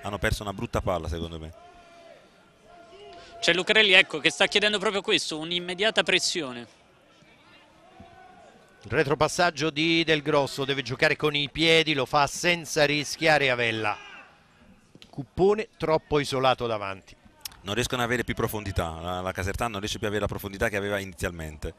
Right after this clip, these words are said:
Speaker 1: perché poi forse i giocatori della Ternana hanno preso le contromisure e quindi riescono più a tamponare le, le folate della Casertana.
Speaker 3: Casertana padrona del campo, ora naturalmente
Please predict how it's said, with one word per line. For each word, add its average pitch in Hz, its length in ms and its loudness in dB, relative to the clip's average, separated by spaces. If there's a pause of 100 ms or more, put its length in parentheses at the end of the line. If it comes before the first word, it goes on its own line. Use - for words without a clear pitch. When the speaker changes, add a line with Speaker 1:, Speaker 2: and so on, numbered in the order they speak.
(440)
Speaker 1:
perché 90 200 -4
poi 104 200 2
forse 98 320 -4
i 95 80 -6
giocatori 98 580 -2
della 90 260 2
Ternana 98 400 -2
hanno 90 120 -6
preso 90 160 -4
le 85 80 -4
contromisure 92 720 -4
e 85 60 -6
quindi 87 540 -8
riescono 82 380 -8
più 90 240 -4 (560)
a 85 100 -4
tamponare 90 640 -2
le, 80 460 -6
le 85 100 -4
folate 85 500 -2
della 78 140 -8
Casertana. 73 580 -10 (1160)
Speaker 3:
Casertana 139 560 2
padrona 147 600 4
del 131 180 2
campo, 117 400 2
ora 123 340 4
naturalmente 123 1160 0